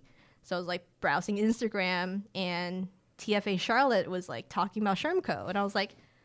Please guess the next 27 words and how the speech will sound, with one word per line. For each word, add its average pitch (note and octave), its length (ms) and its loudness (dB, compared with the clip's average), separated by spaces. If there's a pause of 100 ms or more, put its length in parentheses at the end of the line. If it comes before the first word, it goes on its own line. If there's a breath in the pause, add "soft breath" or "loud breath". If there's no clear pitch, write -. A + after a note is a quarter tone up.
(100)
"What D#4 140 2 (140)
is G#4 100 -4
this? D3 320 2
Like, G3+ 180 -4
let D4 120 4
me F4+ 100 4
look C#4+ 240 6
at G3+ 180 0
this." - 360 -8
And G3 120 -4
then F#3+ 280 -6 (100)
I F#3+ 280 2 (120)
looked G#3 240 -2
through A3 260 2
every G3+ 300 2
single G3 440 0
thing F#3+ 340 2
about F#3 240 -2
Shermco, - 600 -6
like, - 200 -10 (520 soft breath)
read G3+ 200 6
through A3 140 4
all G#3 120 10
the G3+ 80 4
blog D#3+ 340 0
posts, - 640 -10 (100)
um, F3 440 -2